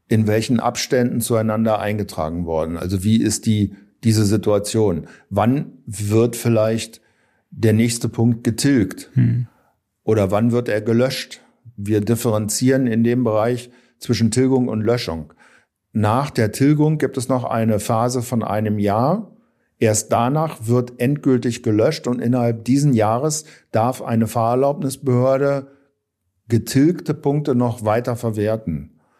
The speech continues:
Speaker 2: Mhm.
Speaker 1: Man blickt immer zurück. Also
Speaker 2: Das klingt fast so wie Verlängerung Probezeit bei Führerscheinempfängern.
Speaker 1: Ja, das ist, das Punktesystem ist kompliziert. Es sollte mal vereinfacht werden, aber
Speaker 2: Mhm.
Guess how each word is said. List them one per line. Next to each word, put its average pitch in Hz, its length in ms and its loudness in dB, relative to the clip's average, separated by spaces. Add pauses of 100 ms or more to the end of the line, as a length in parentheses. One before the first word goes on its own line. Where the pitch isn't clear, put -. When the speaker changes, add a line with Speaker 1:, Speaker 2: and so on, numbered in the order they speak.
(140)
Speaker 2:
Mhm. 117 340 2
Speaker 1:
Man 117 180 4
blickt 147 260 -2
immer 160 400 -2
zurück. 139 520 0 (280)
Also 107 180 -4
Speaker 2:
Das 107 180 2
klingt 131 260 0
fast 117 220 -2
so 123 140 -2
wie 123 80 2
Verlängerung 123 560 0
Probezeit 143 640 -2
bei 120 100 -4
Führerscheinempfängern. 120 960 2
Speaker 1:
Ja, 120 260 0
das 110 200 -4
ist, 117 220 -6
das 110 160 0
Punktesystem 123 680 2
ist 113 120 -4
kompliziert. 110 640 -2
Es - 100 -6
sollte 127 240 2
mal 123 240 2
vereinfacht 143 800 -2
werden, 156 400 -2
aber 120 380 2
Speaker 2:
Mhm. 127 120 0